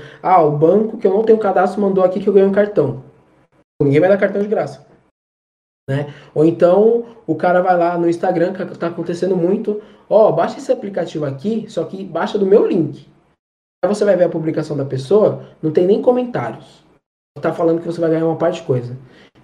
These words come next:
Então, é, é uma dica do pessoal. Quando você vê o Instagram de comédia, que ah, isso acontece, né? O cara posta uma, uma publicidade sem comentários,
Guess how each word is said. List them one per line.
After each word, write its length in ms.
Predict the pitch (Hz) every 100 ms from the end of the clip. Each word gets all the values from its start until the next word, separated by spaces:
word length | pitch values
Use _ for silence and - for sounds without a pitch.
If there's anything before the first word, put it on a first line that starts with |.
| _ -
Então, 200 | 185 -
é, 220 | 143 139
é 40 | 147
uma 360 | 180 160 165
dica 260 | 151 165 170
do 80 | 170
pessoal. 420 | 175 - 160 139
Quando 160 | 202 277
você 160 | -
vê 300 | 180 143 123 - - _ -
o 60 | 143
Instagram 420 | 151 175 156 143
de 120 | 131
comédia, 680 | - 147 127 151 135 127 120
que 180 | 117 156
ah, 220 | 156 147
isso 160 | 151 175
acontece, 460 | 190 180 131 131
né? 180 | 135 143 - - - _
O 120 | -
cara 140 | -
posta 260 | - 208 277
uma, 200 | 254 233
uma 400 | 226 180 180 180
publicidade 680 | 175 190 190 165 139 135 131
sem 300 | - 220 -
comentários, 840 | 208 143 135 147 220 135 -